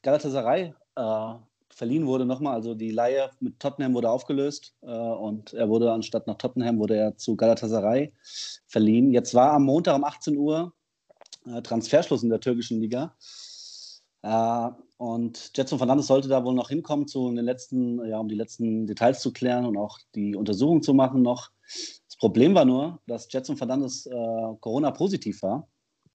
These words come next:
Ähm, was aber dann wohl, äh, was, äh, dem Fußball zurzeit so ein bisschen zeigt, dass sie wohl alles dürfen. Ähm, und zwar ist er, äh, am Montagmorgen ist er in Istanbul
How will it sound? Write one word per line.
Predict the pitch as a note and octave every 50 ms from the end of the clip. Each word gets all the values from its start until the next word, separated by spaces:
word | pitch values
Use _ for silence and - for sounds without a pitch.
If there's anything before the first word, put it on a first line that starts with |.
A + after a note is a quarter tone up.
| _ - - _ _ _ _ _ _ _ _ _ _ _ _ _ _ -
Ähm, | G#2 G#2 G#2 G#2 G#2+ G#2+ A2 A2+ A2 - -
was | - B2+ C#3+ -
aber | D3+ C#3 C#3
dann | B2+ C3 B2+ B2
wohl, | A#2+ B2+ D3 D#3+ D#3+ F3 F3
äh, | D3+ C#3 C3+ B2+ C3 B2+ C3 C3 C3+ B2
was, | A#2 B2 - - - - - - - _ _ _ _ -
äh, | E3 C#3+ B2 A#2+ A#2+ B2+ D3 C#3 A2 A2+ - -
dem | A2 G#2
Fußball | - - D#3 D3+ - D3 C3+ C3 B2+
zurzeit | B2+ - - B2+ B2+
so | - B2+
ein |
bisschen | B2 B2 B2 A2
zeigt, | - A#2+ A#2+ C#3 D3 -
dass | B2 A#2 -
sie | - B2+ B2+ B2+ B2+ C3 B2+ B2+
wohl | A#2 A#2 A#2+
alles | B2 C#3 D#3 C#3 -
dürfen. | - C3+ C#3 C3 D3 D3 D3+ D3 - _ _ _ _ _ _ - - - - - _ _ _ -
Ähm, | A2+ A2 A2+ A2+ A2 A#2 A#2 A#2+ A#2+ A#2+ - - - - _
und | C#3 B2 A2+
zwar | - - A#2+ A#2+ B2+ C#3+
ist | D3 C#3 -
er, | C#3+ C3 C3 C3 C3 C3 C3+ C3+ - _ _ _ _ _ _ _ - _ _ _ _ _ _ _ _
äh, | C3
am | A#2+ A#2+ A#2+ A#2+ A#2+ A#2+ B2 B2+ - C3 A#2+
Montagmorgen | A2+ B2 C#3+ E3 F3 C3+ B2+ C3+ C#3 D#3 D#3
ist | D3 B2+ -
er | B2 C3
in |
Istanbul | D#3 E3 - - D#3+ D3+ C#3+ D3 D3+ D#3 D#3+ F3 F3